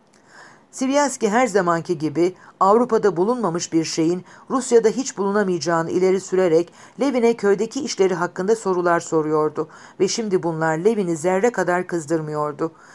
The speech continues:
Tam tersine Sivyaski'nin haklı olduğunu, bunların önemsiz işler olduğunu hissediyor ve haklı olduğunu söylemekten kaçınırken Sivyaski'nin takındığı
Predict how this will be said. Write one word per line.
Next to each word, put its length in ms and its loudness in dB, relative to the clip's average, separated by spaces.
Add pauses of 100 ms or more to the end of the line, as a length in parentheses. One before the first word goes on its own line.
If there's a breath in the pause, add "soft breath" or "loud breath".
(140 loud breath)
Tam 220 0
tersine 560 -4 (220 loud breath)
Sivyaski'nin 720 -4
haklı 360 0
olduğunu, 600 0 (260 loud breath)
bunların 460 2
önemsiz 440 -2
işler 300 -2
olduğunu 380 0
hissediyor 760 -2 (300 loud breath)
ve 60 0
haklı 320 0
olduğunu 380 2
söylemekten 640 -4
kaçınırken 720 -4 (280 loud breath)
Sivyaski'nin 720 -2
takındığı 600 0